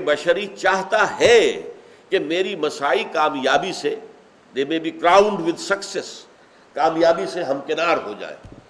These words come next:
میں اپنی زندگی میں دیکھوں کہ میری محنت کا یہ نتیجہ نکل آیا۔ اخرى تحبونها، تم پسند کرتے ہو اس کو،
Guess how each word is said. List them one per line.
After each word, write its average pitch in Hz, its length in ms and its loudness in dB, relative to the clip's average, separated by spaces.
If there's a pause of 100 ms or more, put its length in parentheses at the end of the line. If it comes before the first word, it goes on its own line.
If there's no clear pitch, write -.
(340)
میں 147 140 2
اپنی 151 240 2
زندگی 190 400 -4
میں 208 120 2
دیکھوں 202 360 0
کہ 190 160 -4
میری 175 280 -2
محنت 160 380 -2
کا 170 60 -2
یہ 156 160 0
نتیجہ 117 440 -8
نکل 85 280 -16
آیا۔ 67 100 -16 (840)
اخرى 220 540 2
تحبونها، 208 840 0 (120)
تم 339 280 0
پسند - 380 -2
کرتے 135 280 -6
ہو 131 140 -10
اس 104 160 -16
کو، - 80 -20